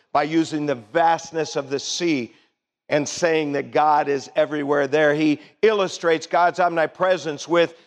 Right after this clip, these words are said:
the light of the sun as the, uh, earth rotates, just covering the entire face of the world as our planet rotates around. Um, David is sure that God would lead him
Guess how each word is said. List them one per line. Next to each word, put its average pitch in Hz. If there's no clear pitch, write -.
the 160
light 185
of 165
the 160
sun 185
as 160
the, 165
uh, 165
earth 220
rotates, 196
just -
covering 190
the 160
entire 180
face 196
of 170
the 156
world 190
as 180
our 170
planet 190
rotates 175
around. 160
Um, 147
David 185
is 156
sure 180
that 143
God 156
would 147
lead 147
him 110